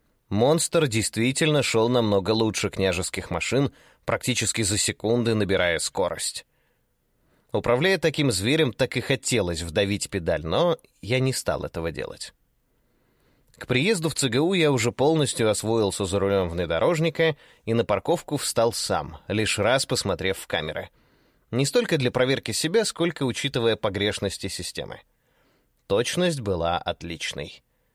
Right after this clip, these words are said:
Встав, я отключил двигатель. Спрашивать,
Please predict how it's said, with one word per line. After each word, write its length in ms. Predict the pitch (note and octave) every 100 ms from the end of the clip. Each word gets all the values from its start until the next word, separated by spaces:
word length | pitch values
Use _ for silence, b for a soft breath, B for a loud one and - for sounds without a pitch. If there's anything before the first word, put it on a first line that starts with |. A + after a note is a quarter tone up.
| _ _ _ _ _ _
Встав, 380 | - - A#3 -
я 160 | E3 E3+
отключил 520 | C3 - C3 - F#2+
двигатель. 520 | D#2 E2 D#2 C#2+ - - _ _ _ _ _ _
Спрашивать, 640 | - - F#3 E3 D#3+ C#3